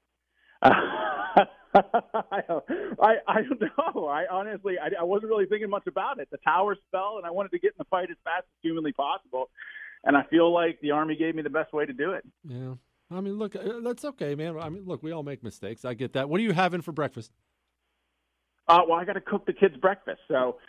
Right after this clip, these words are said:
Speaker 1: I think I'm gonna make them,
Speaker 2: Oh,
Speaker 1: I
Speaker 2: this
Speaker 1: think I'm
Speaker 2: should
Speaker 1: gonna
Speaker 2: be
Speaker 1: make
Speaker 2: good.
Speaker 1: them eggs.
Speaker 2: What
Speaker 1: Well,
Speaker 2: ki-
Speaker 1: I make, ma-, make them eggs, make them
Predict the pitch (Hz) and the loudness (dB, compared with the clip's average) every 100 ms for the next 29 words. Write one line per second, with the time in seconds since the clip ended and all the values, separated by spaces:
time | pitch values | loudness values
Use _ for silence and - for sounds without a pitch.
0 | - - - 135 180 170 165 151 151 156 | -20 -12 -6 -2 0 2 2 2 -2 -2
1 | 151 147 90 101 104 - 90 92 120 85 | 0 0 -2 -4 -6 -4 -2 -2 -2 -2
2 | 90 123 139 165 - _ _ _ _ - | -2 -4 -4 -10 -20 _ _ _ _ 2
3 | 165 302 311 320 311 - 302 226 220 240 | 8 10 8 6 2 0 -2 0 -4 -4
4 | 220 202 214 269 180 226 - | -4 2 2 2 -2 -2 0